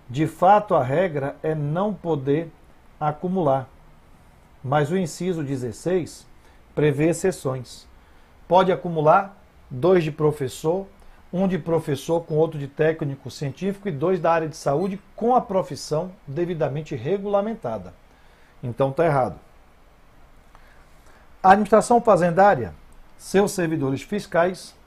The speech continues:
terão, dentro de suas áreas de competência e jurisdição, precedência sobre os demais setores administrativos na forma da lei. Certo? Certo. Artigo trinta e sete,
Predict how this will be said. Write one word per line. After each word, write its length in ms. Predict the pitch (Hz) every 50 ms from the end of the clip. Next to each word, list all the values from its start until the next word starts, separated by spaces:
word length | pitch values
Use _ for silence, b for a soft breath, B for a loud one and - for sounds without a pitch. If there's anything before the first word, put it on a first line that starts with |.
| - - - - - - - -
terão, 360 | - 196 196 185 170 139 - - - - b b b b b b b b b b
dentro 320 | 147 135 180 220 233 220 185
de 100 | 180 165
suas 360 | - - 190 180 151 135 165
áreas 260 | 190 214 214 196 165
de 80 | 160 -
competência 720 | - 180 170 151 165 147 139 - 160 175 185 - 175 147
e 20 |
jurisdição, 580 | 139 147 147 147 131 127 - - - 165 190 175
precedência 1300 | - - - 180 202 220 220 220 - - 208 190 147 156 170 190 196 196 190 - - - - - 151 151 - - b b b b b b b b b -
sobre 260 | - - 175 165 165
os 60 | 151
demais 360 | 170 160 160 165 185 196 190
setores 520 | - - 175 156 - - 160 160 160 139 151
administrativos 840 | 143 139 131 - 143 135 117 - 156 165 175 170 185 - - - - 175
na 240 | 156 156 180 180
forma 460 | - - - - 147 160 160 165 165 156
da 100 | 175 185
lei. 300 | 156 143 143 147 120 - - - _ -
Certo? 1000 | - - - - - 127 113 120 151 151 - - - _ - 208 180 131 92 - - - - b b b b b b b b b b b b b b -
Certo. 800 | - - - - 147 135 160 175 170 156 - - 139 104 90 - - - - - - -
Artigo 540 | - 127 110 101 - - 143 147 143 143 131
trinta 420 | - - 143 156 165 147 - 139
e 60 | 120
sete, 680 | - - - - 156 170 185 180 - - - - -